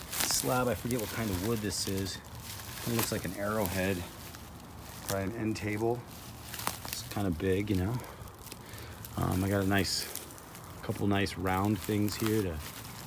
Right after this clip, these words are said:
work with. And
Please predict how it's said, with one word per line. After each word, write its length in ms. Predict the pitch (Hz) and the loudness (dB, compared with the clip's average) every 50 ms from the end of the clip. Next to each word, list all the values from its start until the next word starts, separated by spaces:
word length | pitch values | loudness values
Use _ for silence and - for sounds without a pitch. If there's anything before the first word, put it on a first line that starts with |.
| - - | 0 2
work 220 | 110 101 92 - | 2 2 4 6
with. 220 | 120 117 117 127 120 - - - - - - - - - - - - - - - - - - - - - - - - - - - - - | 6 6 6 6 2 -2 -8 -12 -12 -12 -14 -14 -14 -14 -14 -14 -12 -12 -12 -12 -10 -10 -10 -8 -8 -8 -10 -10 -10 -12 -12 -10 -8 -4
And 520 | - - 104 107 107 101 101 101 101 95 | 0 2 4 6 6 6 6 6 6 4